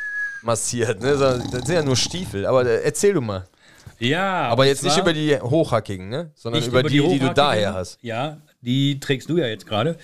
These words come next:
Speaker 1: Richtig.
Speaker 2: Ähm, und zwar geht's um die Compex Irie, heißen die. Das sind kabellose Kompressionstherapie-Boots. Ähm, wer da Interesse hat, ruhig mal bei Compex, ähm,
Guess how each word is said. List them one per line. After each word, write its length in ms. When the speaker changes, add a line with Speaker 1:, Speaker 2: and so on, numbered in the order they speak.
Speaker 1:
Richtig. 800
Speaker 2:
Ähm, 600
und 120
zwar 220
geht's 300
um 500
die 180
Compex 960
Irie, 640
heißen 480
die. 240
Das 140
sind 180
kabellose 640
Kompressionstherapie-Boots. 1500
Ähm, 500
wer 260
da 140
Interesse 460
hat, 200
ruhig 400
mal 160
bei 140
Compex, 760
ähm, 800